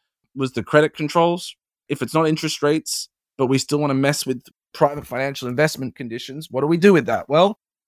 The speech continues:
you can find it. You can find blogs that Bill has written. You can find it in Randy and Minsky. You can find it in Stephanie's book. You can find it in Dirk Bessemer and people over in the U K talking about credit controls.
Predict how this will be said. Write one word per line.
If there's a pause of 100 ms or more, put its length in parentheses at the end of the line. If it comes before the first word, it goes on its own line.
(100)
you
can
find
it.
You
can
find
blogs
that
Bill
has
written.
You
can
find
it
in
Randy
and
Minsky.
You
can
find
it
in (280)
Stephanie's
book.
You
can
find
it
in (100)
Dirk
Bessemer
and
people
over
in
the
U
K
talking
about
credit
controls.